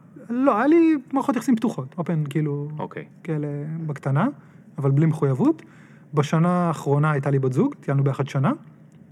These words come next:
Speaker 1: אה,
Speaker 2: וואו.
Speaker 1: כן.
Speaker 2: טיילת ביחד שנה עם מישהי?
Speaker 1: אה, on and off, כאילו, נגיד, היא לא פ-, היא לא פ-, היא לא באה איתי לפפואה ניו גיני, כי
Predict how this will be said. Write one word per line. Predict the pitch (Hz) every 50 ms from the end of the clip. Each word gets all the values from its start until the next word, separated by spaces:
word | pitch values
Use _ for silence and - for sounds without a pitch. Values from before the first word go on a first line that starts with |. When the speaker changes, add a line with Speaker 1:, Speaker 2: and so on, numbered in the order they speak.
| - - - -
Speaker 1:
אה, | 151 139 135 131 131 127 127 127 127 123 123
Speaker 2:
וואו. | 110 104 90 85 76 - - - - -
Speaker 1:
כן. | - - 131 123 113 -
Speaker 2:
טיילת | - 131 147 180 - 208
ביחד | 170 175 180 175 - 147 139
שנה | - 139 139 160
עם | 160 151 139
מישהי? | 151 160 151 - 196 190 190 -
Speaker 1:
אה, | 254 254 254 247
on | 240 294 302
and | 285 262 190 -
off, | -
כאילו, | - 185 165 165 160 160 160
נגיד, | 160 165 170 170
היא | 175
לא | 185 175 -
פ-, |
היא | 175 160 156 165 175 170
לא | 170 156
פ-, | 131 160 147 143 139 139 -
היא | 214 165 143
לא | 151 160
באה | 156 139 143 147
איתי | 143 135 139
לפפואה | 135 131 - 151 143 - 135
ניו | 131 131
גיני, | 143 175 220 277 320 294
כי | - - 147 135 131 131 131 127 127